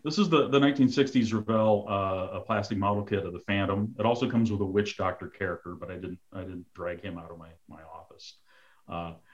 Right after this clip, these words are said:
but I painted two of these at the same time, uh, kept this one for myself, and the other was auctioned off, uh, at the dinner, 'cause I thought, well, what better thing to bring than a, a Phantom model kit painted by a Phantom artist?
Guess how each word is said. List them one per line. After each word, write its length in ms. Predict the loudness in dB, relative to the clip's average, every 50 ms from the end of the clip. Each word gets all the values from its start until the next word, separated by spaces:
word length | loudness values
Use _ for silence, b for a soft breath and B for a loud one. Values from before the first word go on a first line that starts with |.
| _ _ _
but 120 | -4 -2 0
I 20 |
painted 340 | 2 4 4 4 4 2 2
two 120 | 2 2
of 40 | 4
these 180 | 4 2 2 0
at 60 | -4
the 60 | -2
same 260 | 2 2 4 4 4
time, 500 | 2 2 2 2 2 2 0 -2 -4 -8 -12 _ _ _ _ _ _ -10
uh, 340 | -8 -6 -4 -4 -4 -4 -6 -6 -4
kept 260 | -4 -2 -2 -2 -2
this 220 | -2 -2 -2 -2 -2
one 280 | -2 0 0 0 0
for 140 | -2 -4 -4
myself, 600 | -4 -6 -6 -4 -2 0 0 0 -2 -2 -6 -12 _ _ _ _ _ _ _ _ _ -8
and 240 | -2 0 0 2 2 2
the 100 | 2 2
other 220 | 4 4 4 2
was 140 | 2 2 2
auctioned 380 | 0 0 0 -2 -2 -2 -2
off, 440 | 0 0 0 0 0 -2 -6 -12 -20 -20 -14 -10
uh, 480 | -8 -6 -6 -4 -4 -4 -4 -6 -8 -10 -14 _ _ _ _ _ _ _ -6
at 140 | -4 -4 -4
the 60 | -2
dinner, 360 | 2 2 4 4 2 2 -2
'cause 240 | -4 -6 -8 -8 -8
I 80 | -8
thought, 400 | -6 -4 -2 0 0 0 0 -4
well, 200 | -6 -6 -6 -4
what 300 | -2 -2 -2 -2 -4 -6 -14 _ _ _ _ _ -20 -12 -8
better 260 | -6 -4 -2 -2 -4
thing 360 | -4 -6 -6 -4 -2 -2 -2 -2
to 60 | -4
bring 300 | -4 -2 0 0 0 -2
than 180 | -2 -4 -8
a, 80 | -10 -10 -12 -12 -14
a 80 | -14 -14 -16 _ -8
Phantom 360 | -6 -4 -4 -4 -4 -4 -4
model 280 | -4 -4 -4 -4 -6 -8 -10 -10
kit 220 | -10 -10 -10 -10 -8
painted 320 | -8 -6 -4 -4 -6 -6
by 160 | -8 -10 -12
a 60 | -12
Phantom 340 | -10 -10 -10 -8 -8 -8 -10
artist? 460 | -10 -12 -14 -16 -20 -20 -20 -20 _